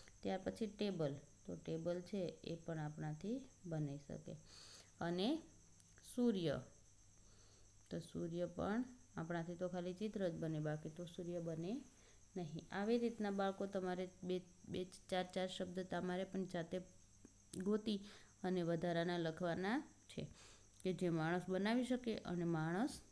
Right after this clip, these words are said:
ન બનાવી શકે. હવે દ-, બાળા રાજા દરિયાકાંઠે ફરવા જશે ત્યારે શું શું કરવાના છે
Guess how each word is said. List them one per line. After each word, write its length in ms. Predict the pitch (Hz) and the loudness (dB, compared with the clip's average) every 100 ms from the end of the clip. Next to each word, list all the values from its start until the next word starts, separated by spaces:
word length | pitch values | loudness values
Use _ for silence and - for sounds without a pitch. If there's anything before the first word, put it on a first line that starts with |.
| - | 0
ન 220 | 247 262 208 | 4 6 6
બનાવી 460 | 156 156 147 139 | 6 4 2 0
શકે. 400 | 143 147 151 151 - - - - - - - - - - - - - - - - - - - - - - - - - - - - - - - - - - - | -4 -6 -6 -8 -10 -16 -20 -20 -20 -20 -20 -20 -20 -20 -20 -20 -20 -20 -20 -20 -20 -20 -20 -20 -20 -20 -20 -20 -20 -20 -20 -20 -20 -20 -18 -20 -20 -20 -4
હવે 260 | 185 190 254 - - - 180 - | 4 4 4 0 -10 -10 -8 0
દ-, 160 | 185 | 2
બાળા 400 | 180 180 185 226 | 4 6 8 10
રાજા 300 | 247 226 208 | 10 10 8
દરિયાકાંઠે 640 | 196 180 180 180 180 175 190 | 6 8 8 6 4 2 0
ફરવા 420 | 185 180 165 170 | 0 0 2 2
જશે 500 | 170 202 208 202 185 - - - | 0 0 0 2 0 -4 -16 -12
ત્યારે 260 | - 180 180 | -2 0 2
શું 240 | 185 180 | 0 -2
શું 180 | 185 240 | 0 0
કરવાના 540 | 233 208 202 190 190 | 6 6 8 6 4
છે 300 | 185 - 185 | 0 -2 -4